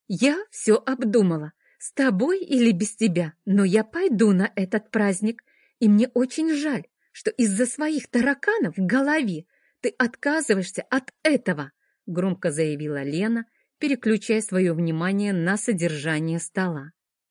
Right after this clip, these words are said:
"Если бы она только знала, какую роль мне отвели на этом мероприятии, сопровождающая шейха,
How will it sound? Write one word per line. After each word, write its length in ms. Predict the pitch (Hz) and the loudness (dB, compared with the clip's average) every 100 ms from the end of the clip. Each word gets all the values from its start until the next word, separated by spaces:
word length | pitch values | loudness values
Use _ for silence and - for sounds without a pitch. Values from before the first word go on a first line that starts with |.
| _ _ - | _ _ -10
"Если 400 | 160 226 220 180 | -4 -4 -2 -2
бы 160 | 170 | 0
она 260 | 175 175 202 | 0 0 -4
только 460 | - 190 185 208 | -2 -2 0 -2
знала, 560 | 175 175 208 202 156 151 - _ _ _ | 0 2 2 2 -4 -8 -18 _ _ _
какую 600 | - 220 - 285 294 285 | -4 -4 -4 -2 0 2
роль 420 | 240 254 285 220 | 2 2 0 2
мне 320 | 196 208 240 - | 4 4 2 -2
отвели 680 | 196 202 170 180 196 254 - _ - | -4 -2 0 0 0 -2 -8 _ -2
на 200 | 202 214 | -2 0
этом 300 | 185 180 202 | -2 0 2
мероприятии, 960 | 208 202 202 240 226 226 165 - 143 - _ _ _ | 2 0 -2 -4 -2 -2 -4 -10 -18 -20 _ _ _
сопровождающая 1160 | - 185 214 202 180 175 214 262 247 - 269 | -6 0 2 2 0 0 2 0 -2 -2 -2
шейха, 600 | 247 - 285 202 - - | -2 -2 -2 -2 -4 -16